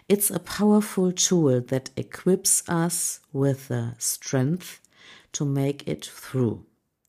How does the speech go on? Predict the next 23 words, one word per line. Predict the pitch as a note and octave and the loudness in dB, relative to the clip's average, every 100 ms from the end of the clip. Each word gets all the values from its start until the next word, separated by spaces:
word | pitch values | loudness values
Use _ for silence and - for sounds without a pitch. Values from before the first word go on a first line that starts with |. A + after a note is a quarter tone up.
| _ _ - | _ _ -8
the | C#3+ | -8
courage | - - F3 D3 B2 - - | -8 -2 2 2 -2 -6 -6
to | - | -2
learn, | B2 C3 B2+ A#2 A2+ C3+ | 2 4 2 0 -2 -6
and | C#3 D3+ - | -6 -6 -4
the | D#3 D3+ | 0 2
resilience | D3+ C3+ C#3+ D3+ D3 D3+ D3 D#3+ - - | 4 4 6 6 6 4 2 0 -2 -6
to | - | -6
show | C3 - B2 A#2 | -6 -2 0 0
up | A2+ A#2+ - - _ - | 0 -2 -2 -20 _ -6
even | C3+ C3 B2 B2 C3+ C3+ _ - | -2 -2 0 -2 -2 -6 _ -16
stronger. | - - C3+ A2+ G#2+ F#2+ A2+ _ _ - - - - - | -12 -4 -2 -2 -4 -12 -16 _ _ -18 -14 -14 -8 0
And | F#3 F3+ | 2 2
these | F3 B3 G4 - - | 2 2 4 2 0
hacks | A3 E3 - - - | 0 0 0 -2 -2
are | D3 | -4
powerful | - D#3 D#3 D3 - - C#3 | -4 -2 0 0 -4 -4 -2
and | B2+ C#3 | -2 -6
play | - D3+ D3 | -4 -2 0
a | - | -2
crucial | - - - F3 F3 - E3+ D#3+ | -8 -10 -2 0 0 0 0 0
role | C#3+ C3+ C3 C3 D#3 D#3+ - - - | 2 4 4 2 0 -4 -16 -20 -8
in | D#3 C#3 C3+ C3+ | 0 2 2 -2